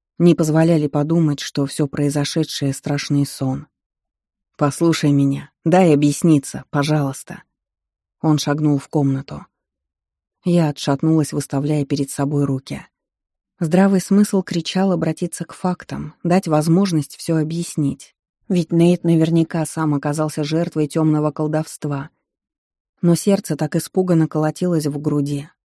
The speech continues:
а эмоции застилали глаза туманной дымкой, что задуматься логически не получалось. «Уйди! Как ты вошел сюда?» Голос дрожал и сквозил холодом.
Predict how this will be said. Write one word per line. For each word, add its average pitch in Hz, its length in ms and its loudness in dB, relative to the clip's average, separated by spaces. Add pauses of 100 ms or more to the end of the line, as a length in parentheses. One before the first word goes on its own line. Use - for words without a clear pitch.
(100)
а 147 180 0
эмоции 151 520 2
застилали 151 560 -2
глаза 147 400 -2
туманной 147 500 0
дымкой, 151 580 0 (540)
что - 220 -2
задуматься 147 600 0
логически 147 640 -4
не 139 120 2
получалось. 143 760 -6 (480)
«Уйди! 180 540 4 (300)
Как 208 220 2
ты 165 120 0
вошел 180 360 2
сюда?» 156 440 -4 (760)
Голос 156 340 2
дрожал 151 460 0
и 143 40 -4
сквозил 143 440 -2
холодом. 139 640 -6